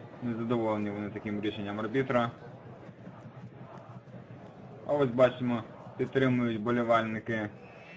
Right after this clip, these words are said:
чемпіонат України. Ну, це до тих розмов, які зараз постійно ведуться щодо створення чемпіонату С Н Г. А зараз бачимо розмова Миколи Морозюка та Юрія Максимова. Я щось підказує головний тренер донеччан.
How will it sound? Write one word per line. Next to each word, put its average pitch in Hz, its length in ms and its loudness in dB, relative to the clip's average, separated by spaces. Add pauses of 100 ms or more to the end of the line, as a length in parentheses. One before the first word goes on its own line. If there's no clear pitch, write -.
(360)
чемпіонат 123 340 4
України. 131 640 4 (600)
Ну, 143 280 2
це 113 300 2
до 107 160 -4
тих 123 240 6
розмов, 117 460 4
які 107 280 2 (200)
зараз 110 180 4
постійно 113 400 -2
ведуться 107 380 0
щодо 104 200 -4
створення 104 460 -2 (340)
чемпіонату 113 420 -2
С 107 180 0
Н 104 120 -2
Г. 98 180 -2 (560)
А 120 100 6
зараз 139 260 8
бачимо 120 480 4
розмова 117 540 4 (300)
Миколи 117 380 4
Морозюка 113 600 4
та 110 120 2
Юрія 113 340 2
Максимова. 131 640 4 (180)
Я 117 120 -2
щось 107 220 -4
підказує 107 500 4
головний 110 320 -2
тренер 107 380 -2
донеччан. 127 580 2